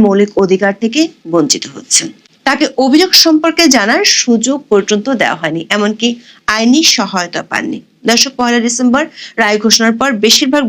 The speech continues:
ব্রিটিশ ও আন্তর্জাতিক সংবাদ মাধ্যমের খবরের একটি বিষয় বেশ গুরুত্ব পেয়েছে, সেটি হলো অভিযুক্তের অনুপস্থিতিতে বিচার। যেমন বিবিসি শিরোনাম করেছে, টিউলিপ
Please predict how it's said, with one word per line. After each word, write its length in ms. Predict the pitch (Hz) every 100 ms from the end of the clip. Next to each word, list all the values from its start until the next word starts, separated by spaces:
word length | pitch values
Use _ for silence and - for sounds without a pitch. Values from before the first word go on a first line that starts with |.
| 214
ব্রিটিশ 300 | 202 262 254 254
ও 20 | - 202
আন্তর্জাতিক 520 | 214 208 240 240 254 247
সংবাদ 200 | 185 185 185
মাধ্যমের 340 | 175 202 240 277 _ -
খবরের 320 | 165 202 - 214
একটি 160 | 214 226 196
বিষয় 220 | - 214 196
বেশ 120 | 254 - - - -
গুরুত্ব 240 | 170 - -
পেয়েছে, 240 | - - - 247
সেটি 180 | 247 247
হলো 140 | 269 339 - _ - 254
অভিযুক্তের 540 | 269 285 277 - 277 - -
অনুপস্থিতিতে 640 | 247 320 311 - 277 277 320 -
বিচার। 220 | 135 185 185
যেমন 160 | 220 226 - - - 208
বিবিসি 340 | 233 277 370 359
শিরোনাম 320 | - 247 254 277 277
করেছে, 320 | 113 - 320 427 _ _ -
টিউলিপ 320 | 262 262